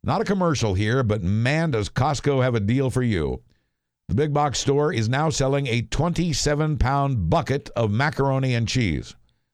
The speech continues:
And no, it won't go bad because each of the one hundred eighty packets inside the bucket are vacuum packed, and each pouch is guaranteed fresh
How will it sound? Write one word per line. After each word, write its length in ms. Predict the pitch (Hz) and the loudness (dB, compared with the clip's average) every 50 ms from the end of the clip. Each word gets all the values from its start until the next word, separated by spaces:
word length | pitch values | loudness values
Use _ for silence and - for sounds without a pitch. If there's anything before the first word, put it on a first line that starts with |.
| _ _ _ _ _ _ _ _ | _ _ _ _ _ _ _ _
And 220 | - 107 117 117 | -2 0 0 0
no, 200 | 127 139 156 165 | 0 2 2 0
it 80 | 175 - | 0 0
won't 260 | 113 139 151 175 127 | 0 -2 0 0 0
go 140 | 131 143 135 | 0 0 2
bad 400 | 120 113 110 107 107 120 135 131 | 2 2 2 2 2 2 0 0
because 480 | 120 110 - 123 127 123 123 110 92 - - | -2 0 0 0 0 0 0 -2 -4 -2 -2
each 340 | 156 165 165 170 165 - 139 | 0 0 0 0 -2 -2 -2
of 140 | 131 120 | 0 0
the 140 | 117 127 120 | 0 0 0
one 240 | 113 113 131 147 127 | 0 0 0 0 0
hundred 320 | 120 135 127 127 131 131 - | 0 0 0 -2 -2 -2 -2
eighty 260 | - 131 135 131 131 | -2 0 0 0 0
packets 480 | - - 139 139 131 123 - 131 120 - | 0 0 0 0 0 0 -2 -4 -4 -2
inside 760 | - 123 127 127 117 98 - - 165 202 196 175 156 139 123 | -2 -2 0 0 -2 -2 -2 0 0 2 2 2 2 2 0
the 100 | 117 117 | 0 0
bucket 360 | 107 120 123 98 - 120 120 | 0 0 0 0 0 -2 0
are 160 | - 113 117 104 | 0 0 0 2
vacuum 400 | 95 113 123 - - 117 107 - | 2 0 0 0 0 -2 -2 0
packed, 420 | - - 104 82 71 - - - - - _ _ _ _ _ _ _ _ _ _ _ - | 0 -2 -2 -2 -4 -6 -12 -20 -20 -20 _ _ _ _ _ _ _ _ _ _ _ -4
and 140 | 90 120 | -2 -2
each 340 | 147 - 156 170 165 - - | 0 0 -2 -2 -2 -4 -4
pouch 400 | - - 139 123 120 123 - - | -2 0 2 2 2 0 0 0
is 140 | 123 123 101 | -2 0 0
guaranteed 580 | 90 127 147 160 170 170 135 143 170 170 147 120 | 2 2 2 2 0 0 0 0 0 -2 0 0
fresh 500 | - 135 117 117 135 139 - - - | 0 2 2 2 0 0 -4 -6 -10